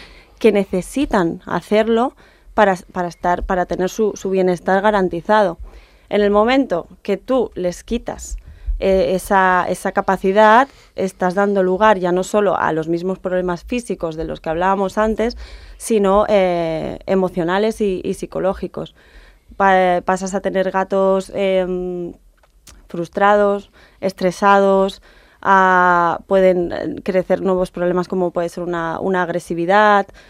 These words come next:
am, en fin, es, es terrible. Y el problema de estas cosas, volvemos a la base de lo de siempre,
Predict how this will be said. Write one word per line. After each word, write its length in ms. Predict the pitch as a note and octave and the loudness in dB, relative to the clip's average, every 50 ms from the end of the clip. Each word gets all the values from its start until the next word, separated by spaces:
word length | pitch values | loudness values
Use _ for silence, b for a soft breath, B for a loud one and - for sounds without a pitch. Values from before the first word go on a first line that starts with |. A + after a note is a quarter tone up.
| b b b b b b | b b b b b b
am, 680 | - - F3+ E3+ E3 E3+ E3 D#3+ D#3+ D#3 F2+ - - - - - | -6 -6 -4 -4 -2 -4 -4 -4 -4 -6 -6 -8 -10 -12 -12 -10
en 100 | - F3 | -10 -8
fin, 240 | F3+ F3+ D#3+ D#3 - - | -6 -6 -8 -8 -10 -10
es, 560 | - - E3 D#3 D#3 D3+ - - - - - - | -10 -10 -8 -8 -8 -10 -10 -12 -18 -20 -16 -14
es 260 | - F3 - - _ | -14 -14 -16 -16 _
terrible. 480 | - F#3 F3 E3+ F3 E3 D#3+ D#3+ D#3+ D#3 b b b b b b b b _ b b b b b b | -8 -8 -6 -6 -6 -8 -8 -10 -12 -14 b b b b b b b b _ b b b b b b
Y 140 | - A#3+ B3 | 2 4 4
el 100 | B3 A3+ | 4 4
problema 680 | A#3 A3+ A3+ A3 A3+ A#3+ C4 C#4 C4+ A#3 A3 B3+ C#4+ D4+ - | 4 4 4 6 6 6 4 4 4 2 2 0 -2 -6 -6
de 160 | - G3+ G3+ | -4 -2 -2
estas 260 | G3+ - A#3+ A#3 - | -2 0 -2 -4 -2
cosas, 460 | - A#3 A#3 A#3 A3 A3+ G#3+ A3+ A#3 A#3 | -2 -2 -2 0 0 0 0 0 0 -2
volvemos 360 | G#3 G3+ G3 F#3+ G3+ G3 F#3+ | -2 -4 -4 -4 -6 -6 -6
a 100 | G3+ F3+ | -4 -4
la 200 | E3+ E3+ E3 D#3+ | -4 -4 -4 -4
base 420 | D#3+ F3 F#3 G3 - - F#3+ F3+ - | -4 -4 -6 -6 -6 -6 -6 -4 -4
de 220 | E3+ D#3+ D3+ - | -6 -8 -8 -8
lo 100 | D3 D3+ | -8 -6
de 160 | D#3 D3 D#3 D#3+ | -6 -4 -6 -4
siempre, 520 | - G#3+ A3 A#3+ B3 A3+ - E3+ E3 | 0 0 0 0 0 -2 -4 -4 -6